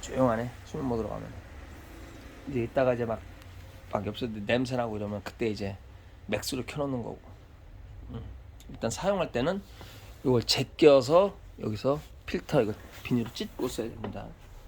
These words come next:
그냥 쓰는 게 아니에요. 무식하게. 응. 간단하네. 응. 정비하기도 쉽고. 일단 이 청정기는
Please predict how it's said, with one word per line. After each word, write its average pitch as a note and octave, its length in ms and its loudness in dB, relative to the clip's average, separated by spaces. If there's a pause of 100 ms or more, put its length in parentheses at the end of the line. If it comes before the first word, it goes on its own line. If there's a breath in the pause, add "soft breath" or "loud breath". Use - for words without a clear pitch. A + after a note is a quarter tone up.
(120)
그냥 A#2+ 180 -2
쓰는 A#2+ 320 -2
게 A#2+ 80 0
아니에요. G#2+ 260 -4
무식하게. G2+ 680 -8 (1000)
응. G2+ 140 -10 (480)
간단하네. D3 520 0
응. - 500 -14 (640)
정비하기도 B2+ 460 0
쉽고. - 380 -10 (480 loud breath)
일단 A3+ 340 6
이 F3+ 280 -2
청정기는 A3+ 760 4